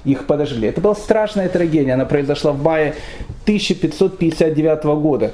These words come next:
Были уничтожены все книги, причём, э, по иронии судьбы,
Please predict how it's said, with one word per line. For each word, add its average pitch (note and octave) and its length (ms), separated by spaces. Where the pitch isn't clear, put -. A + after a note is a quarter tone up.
Были E3 180
уничтожены F#3+ 600
все - 240
книги, F#3 380
причём, F#3 460
э, C3+ 240
по E3+ 160
иронии F#3+ 320
судьбы, F3 640